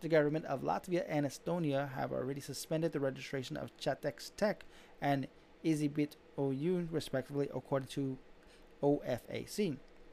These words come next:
O F A C has added Ukraine national Yar-, Yar-, Yaroslav Yas-, Yasinski, uh, a Russian national Yevin-, <laughs> Yavinki Polinian,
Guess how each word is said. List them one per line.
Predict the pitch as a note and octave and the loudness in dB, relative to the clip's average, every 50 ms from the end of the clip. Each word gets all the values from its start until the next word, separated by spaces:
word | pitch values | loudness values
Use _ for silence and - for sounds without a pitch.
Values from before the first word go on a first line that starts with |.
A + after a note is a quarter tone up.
| - - | 0 6
O | F3 | 6
F | F3 D#3+ C#3+ - | 8 8 6 6
A | D#3 D3+ C#3 | 4 4 2
C | B2+ - - - - C4+ B3+ F#3+ E3+ E3 - - - - - - | 0 -4 -6 -4 -2 0 0 0 0 -2 -4 -8 -14 -20 -16 -4
has | - E3+ E3 D#3 D3 - - | 2 4 4 4 4 2 4
added | C#3+ D3 C#3+ C#3+ | 4 4 4 4
Ukraine | C#3+ D3 C#3+ - - - - - E3+ E3 E3 E3 E3+ D#3+ D3+ - - - - - | 2 0 0 0 -6 -10 -4 0 0 2 2 2 0 -2 -4 -8 -14 -18 -8 -2
national | D3 C#3 C3 C3 - - C#3+ C#3 C3+ B2+ C3 - - - - - - - - - | 2 2 2 2 0 0 0 2 2 0 -2 -4 -10 -18 -20 -20 -20 -20 -10 -6
Yar-, | C#3 C3 C#3 C#3+ C#3 - - | 0 4 6 6 6 4 0
Yar-, | B2 B2+ B2+ D3 D#3 D#3+ D#3+ D#3+ D#3+ - | -6 0 6 8 10 10 10 8 4 0
Yaroslav | - C3+ D#3 E3 D3+ C#3 - - C#3+ C#3 C3 B2+ C3 C3 C3 B2+ A#2 - - - - - - - - - | 2 6 6 6 6 4 2 2 2 4 6 6 6 6 4 0 -6 -14 -20 -20 -20 -20 -20 -20 -12 -6
Yas-, | C#3+ C#3 C#3 C3+ C3+ B2+ - - - - - - D#3+ | 2 6 6 6 6 6 2 -4 -10 -12 -10 -8 -2
Yasinski, | C#3+ D3 C#3 B2 - - - E3+ E3+ D#3+ C#3+ - - - - - - D3 C#3 C#3 C3+ C#3 - - - - - - - - - - - - - - - | 2 2 2 2 0 -2 2 2 2 2 2 0 -4 -8 -8 -8 -6 -4 -2 -2 -4 -4 -8 -12 -20 -20 -20 -20 -20 -20 -20 -20 -20 -20 -14 -4 0
uh, | C3+ C3 C3 - - | 0 2 2 2 2
a | D3+ C#3+ | 2 4
Russian | C3+ D3 D3 C#3 D#3 D#3 D3 | 6 6 6 6 4 2 2
national | C#3+ C3+ C#3 - - D3 C#3+ C#3 C3+ C3 C3+ C3+ C3 C3 B2 A#2+ A#2+ B2 - - - - - D#3 | 4 2 2 2 0 0 2 4 4 4 2 2 2 0 -2 -4 -8 -12 -16 -18 -18 -14 -12 -8
Yevin-, | B2+ C3 C#3+ C3 C#3 C#3+ C#3+ C3 | -2 0 2 2 4 4 4 4
<laughs> | |
Yavinki | - D#3+ F3 E3 D3 D3+ D#3+ E3 E3 D3 - E3+ D#3+ D#3 D3+ D3 D3+ D3+ | 4 2 4 6 6 6 6 6 4 4 2 4 4 6 6 6 4 2
Polinian, | - - C#3+ D3 D3 D3 D3 D3 C#3+ C#3+ C#3+ C#3 | 2 2 4 6 6 6 6 6 6 6 4 4